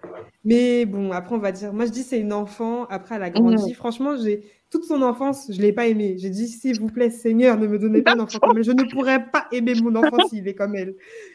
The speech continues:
Speaker 2: Mhm.
Speaker 1: Après, elle a grandi. Je me suis dit, « Ah, ça va. » À un moment, elle dit, « Oui, maintenant que je suis grande, genre, euh,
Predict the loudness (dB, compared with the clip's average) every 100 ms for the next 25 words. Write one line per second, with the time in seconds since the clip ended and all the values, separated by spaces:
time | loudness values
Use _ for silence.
0 | _ 2 4 4 2 -4 -2 -2 -2 -4
1 | -4 -4 -4 -4 -6 -10 -8 -10 -14 -14
2 | -14 -8 2 2 2 0 0 0 -2 -2
3 | -8 _ _ _ -6 -4 -4 -4 -6 -8
4 | -10 -8 -4 -4 -4 -6 _ _ -8 -6
5 | -4 -6 -6 -8